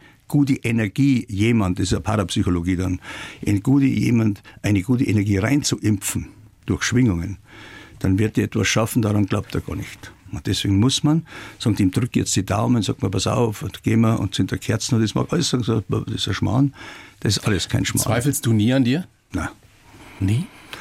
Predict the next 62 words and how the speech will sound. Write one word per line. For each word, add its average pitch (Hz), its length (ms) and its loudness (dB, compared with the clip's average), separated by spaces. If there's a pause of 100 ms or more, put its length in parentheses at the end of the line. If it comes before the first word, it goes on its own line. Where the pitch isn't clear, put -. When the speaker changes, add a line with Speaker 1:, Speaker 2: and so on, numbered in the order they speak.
(760)
Speaker 1:
Ich - 440 0
bin 131 180 4
nur 143 220 4
immer 123 460 2
ein 107 60 -2
bisschen 110 320 2
in 101 120 0
der 98 100 -2
Früh 113 260 2
und 92 200 0
sag, 98 200 0 (440)
„Da 98 100 2
ist 92 120 2
mehr 98 160 2
drin, 123 240 2
Bursche, 139 360 0 (340)
da 92 140 0
mehr 101 220 4
Disziplin, 110 560 0
ich 120 140 0
erwarte 101 360 0
jetzt 101 140 -2
ein 95 60 0
bisschen 90 180 0
mehr 101 180 2
von 110 200 0
dir, 123 320 2
gib - 160 -2
Gas“, 113 340 0
und, - 320 0
und, 101 220 2
und - 220 -2 (500)
das 120 120 0
Einzige, 147 400 2
wo 120 100 2
ich 120 60 2
mir 117 100 4
ein 107 60 0
bisschen 127 200 0
ärgert, 117 360 -2
dass 117 200 -2
ich - 420 -6
ein 104 120 0
bisschen 123 200 0
spät 110 200 0
ins 104 160 0
Bett - 200 -4
gehe, 127 160 0
gehe 113 140 2
um 113 320 2
eins, 117 180 2
halb 107 160 0
zwei - 140 0
ins - 140 -2
Bett 110 200 -2
und 110 60 2
stehe 110 200 -2
um 104 360 2
halb 104 180 2
sieben 101 240 2
auf 120 220 0
und - 200 0